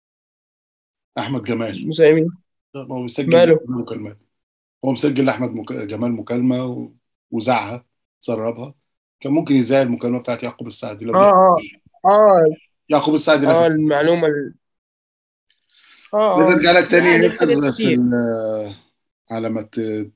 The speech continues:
Speaker 1: ت-، تجمع لنا النقاط اللي اتكلم فيها، ونحاول نسمع جزء مع بعض في، لو في وقت في آخر الفيديو. بس بد-، بال-، ال-، كل شيء يعني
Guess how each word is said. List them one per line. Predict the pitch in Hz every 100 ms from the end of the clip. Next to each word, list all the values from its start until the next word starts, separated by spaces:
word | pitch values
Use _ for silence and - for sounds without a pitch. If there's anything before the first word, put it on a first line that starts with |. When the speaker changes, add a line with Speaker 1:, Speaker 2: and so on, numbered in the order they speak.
| -
Speaker 1:
ت-، |
تجمع | 107 98 107 110 113 113
لنا | 131
النقاط | 123 117 131 127
اللي | 110
اتكلم | 107 127 120
فيها، | 127
ونحاول | 117 117 127
نسمع | 135 - 104
جزء | 104 127 -
مع | 101
بعض | 98 117 110
في، | -
لو | 110 101
في | 117
وقت | 117 -
في | - -
آخر | -
الفيديو. | 104 95 127 123 135 _ _ _ -
بس | 113 -
بد-، | 113 110 120 120 131
بال-، | 117 117 123 - 98
ال-، | 101 98 _
كل | - 156 139 120
شيء | - 147 156 131
يعني | 117 120 117 -